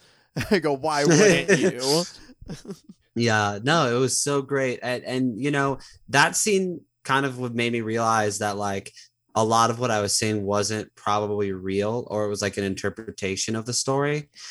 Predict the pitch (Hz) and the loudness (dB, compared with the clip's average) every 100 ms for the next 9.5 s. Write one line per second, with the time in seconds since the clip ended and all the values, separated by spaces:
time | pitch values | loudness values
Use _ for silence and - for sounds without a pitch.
0 | - - 127 123 - 139 139 143 139 - | -12 0 2 2 4 4 4 2 -2 -2
1 | 156 160 139 120 104 113 104 - 131 127 | -2 0 0 0 -2 -4 -4 -2 0 2
2 | 110 104 101 - 110 104 104 95 101 107 | 0 -2 -4 -4 -4 -2 -2 0 2 2
3 | 101 98 98 95 95 95 - 107 101 - | 2 0 0 -2 -6 -6 -4 -2 0 0
4 | 101 95 - 98 95 95 95 95 92 92 | -2 -4 -4 -4 -2 -2 -2 -4 -4 -6
5 | 92 - 101 98 98 95 92 95 98 95 | -8 -6 -4 -2 -4 -6 -6 -6 -4 -2
6 | 92 92 90 - 98 98 92 - 87 - | -4 -4 -8 -4 -2 0 -2 -4 -8 -10
7 | - 95 95 92 _ 101 98 95 95 92 | -8 -6 -6 -8 _ -6 -4 -4 -4 -4
8 | - 92 95 92 - - - - _ 104 | -4 -4 -4 -6 -10 -18 -18 -20 _ 2
9 | 107 98 98 98 | 4 4 4 0